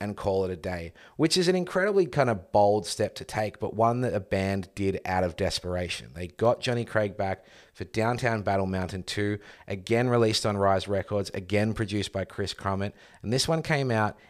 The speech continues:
in March two thousand and eleven after he'd rejoined in two thousand and ten. This was not a natural sequel to Downtown Battle Mountain. It's only a sequel in name. The band had done two records in between these two records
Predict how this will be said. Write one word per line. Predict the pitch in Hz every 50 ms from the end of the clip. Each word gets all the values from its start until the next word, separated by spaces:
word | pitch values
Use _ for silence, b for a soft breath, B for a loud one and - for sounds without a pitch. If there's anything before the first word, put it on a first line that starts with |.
| b b
in | - 104 104 101
March | 101 104 107 117 113 - - - - -
two | - 107 101
thousand | - - 104 101 95 92 92 92
and | 98 98
eleven | 95 95 95 92 95 95 85 71
after | 90 90 - - 95
he'd | 87 95 98 95 92
rejoined | 95 95 95 87 - 95 92 92 92 85
in | - - 92 90
two | - - 98 92
thousand | 90 101 92 90 - 92 92
and | 95 -
ten. | - 110 110 104 87 85 - B B B
This | B 175 185 202
was | 214 185
not | 170 165 165 165 165 - -
a | 123 117
natural | 113 113 117 120 - - - - - 117 107
sequel | 104 - - 113 113 - - 107 101 95 90 - - -
to | - 101
Downtown | 87 101 95 92 92 - 101 92 92 87
Battle | 92 90 90 90
Mountain. | 90 87 85 85 87 - 104 107
It's | 107 98 - -
only | 113 120 127 131 127 120
a | 107
sequel | - - 113 104 - - 104 98
in | 98 98 98 95
name. | 90 87 90 101 117 139 139 B B B B B B B
The | 107
band | 98 - 110 113 120 120 117
had | 120 107 92
done | - 107 104 104 98
two | - - - - 143 139 139 131 123 104
records | - 113 117 117 - 113 101 95 -
in | - - 104 98
between | 92 92 - - - 101 104 117 123
these | 120 107 98 92 -
two | - - 98 92
records | 92 90 85 - 98 92 85 -